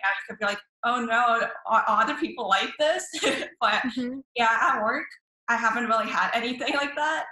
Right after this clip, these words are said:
Speaker 1: It's just, like,
Speaker 2: Mm-hmm.
Speaker 1: sometimes you get those weird people who are, like, just hiding online, like, writing me <laughs> messages when you try to
Speaker 2: Mm-hmm.
Speaker 1: ask them something.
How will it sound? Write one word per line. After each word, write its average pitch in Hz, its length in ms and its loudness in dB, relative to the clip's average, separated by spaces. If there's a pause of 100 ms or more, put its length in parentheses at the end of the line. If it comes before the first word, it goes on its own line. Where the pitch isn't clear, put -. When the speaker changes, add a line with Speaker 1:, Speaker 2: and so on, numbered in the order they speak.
Speaker 1:
It's 233 200 -6
just, 240 300 -8
like, 220 180 -2
Speaker 2:
Mm-hmm. 214 100 -8
Speaker 1:
sometimes 220 480 -6
you 214 60 -20
get 214 160 -4
those 220 260 -6
weird 196 240 -10
people 208 460 -10
who 208 60 -8
are, 196 200 0
like, 190 140 -4 (180)
just - 140 -10
hiding 208 400 0
online, 196 720 0
like, 196 200 -2
writing 185 320 0
me 190 160 -4
<laughs> 196 40 -4
messages - 800 -2
when 240 120 -4
you 226 100 -4 (220)
try 262 120 -2
to 240 40 0
Speaker 2:
Mm-hmm. 214 160 -2
Speaker 1:
ask 226 220 -8
them 262 120 -8 (100)
something. 320 420 -12